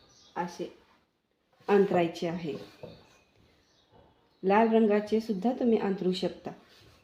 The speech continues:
या पद्धतीने अंथरून झाल्यावरती आपणाला इथे स्वामी समर्थांची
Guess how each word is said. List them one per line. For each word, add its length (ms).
या 140
पद्धतीने 560
अंथरून 440
झाल्यावरती 920
आपणाला 480
इथे 520
स्वामी 440
समर्थांची 1080